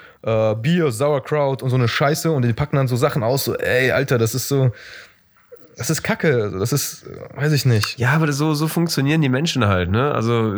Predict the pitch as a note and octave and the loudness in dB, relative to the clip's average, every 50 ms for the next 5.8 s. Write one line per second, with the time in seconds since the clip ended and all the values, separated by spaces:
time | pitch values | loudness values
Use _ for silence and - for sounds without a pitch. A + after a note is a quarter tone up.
0 | A2 G#2+ G2+ A2 A#2+ A#2+ - - C3+ C#3+ C#3 - C#3 B2 B2+ C3 B2+ B2 A#2 A2+ | -4 -4 -2 -2 -2 -2 -2 -2 -2 -2 -2 -2 -2 -2 0 0 0 0 0 0
1 | A#2+ A#2+ A#2+ G#2+ A2+ B2 C3+ D3 C3+ A2+ G2+ G2+ F2+ F2+ E2+ E2+ E2 D#2+ - - | 0 0 -2 0 0 0 2 2 2 0 0 0 0 0 0 -2 -2 -4 -6 -4
2 | - A2+ A2 - A2 A2 A2+ - - - - C#3+ C#3 C#3 C3+ C3+ A#2+ - A2+ A#2 | -4 -4 -2 0 0 2 2 2 0 0 0 0 0 0 0 -2 -2 -2 0 0
3 | A#2+ A#2+ A#2 A2+ - - - - B2+ A#2 A2 A2 A#2 C3+ C3+ - D3 D3 C#3+ C#3 | 0 0 -2 -2 -6 -6 -4 -2 -2 0 0 0 0 0 0 0 0 0 0 0
4 | C3 A2 A2+ A#2 A#2+ A#2 A2+ A2+ - - A#2 A#2 A2 A#2+ C3 C3 A#2 G2+ F#2+ F#2+ | -2 -2 0 0 0 0 0 -2 -2 -2 0 0 0 0 0 0 0 0 0 0
5 | G#2 A2+ A2 G#2 G#2+ - A#2 B2+ B2+ G2+ - D2 D#2 F2+ F#2 F2+ | 0 0 0 -2 -2 -2 -2 -2 0 -2 -2 -2 -2 0 0 0